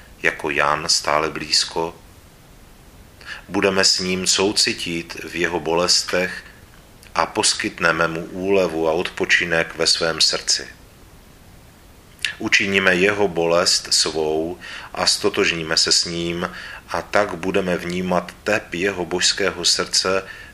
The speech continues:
probodeného kvůli záhubě duší. A my mu dáme svůj tep,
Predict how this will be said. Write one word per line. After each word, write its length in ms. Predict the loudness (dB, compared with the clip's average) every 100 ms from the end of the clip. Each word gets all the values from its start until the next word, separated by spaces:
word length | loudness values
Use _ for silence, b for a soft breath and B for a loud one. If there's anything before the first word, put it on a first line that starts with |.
| -18 0
probodeného 960 | 2 4 4 4 4 2 0 0 -2
kvůli 420 | -4 -6 -4 -2 2
záhubě 520 | 2 0 -4 -4 -4
duší. 600 | 0 0 0 -4 -14 -18 -20 -20 -20 -20 -20 -20 -20 -20 -20 -20 -20 -20 -20 -20 -20 -20 -20 -20 -20 -20 -16 -4
A 120 | -2
my 240 | 2 0 0
mu 200 | -4 0
dáme 400 | 2 2 2 0
svůj 340 | 0 -2 -4
tep, 360 | -2 -2 -4